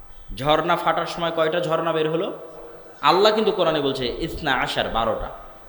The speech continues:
এটা হচ্ছে ইউসুফ আলাইহিস সালামের বারো ভাই, ইয়াকুব আলাইহিস সালামের বারো সন্তান।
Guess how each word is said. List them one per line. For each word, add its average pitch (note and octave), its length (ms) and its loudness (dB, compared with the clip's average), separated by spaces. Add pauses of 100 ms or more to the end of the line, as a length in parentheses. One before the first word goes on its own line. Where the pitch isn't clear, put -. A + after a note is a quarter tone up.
(300)
এটা C3+ 180 -4
হচ্ছে D#3+ 220 -4
ইউসুফ E3 380 -6
আলাইহিস D3 240 -4
সালামের D3+ 260 -4
বারো A#2 260 2
ভাই, G#2 260 -6 (1300)
ইয়াকুব C#3+ 480 0
আলাইহিস D#3+ 240 0
সালামের D3 340 -2
বারো A#2+ 320 0
সন্তান। G#2+ 600 -6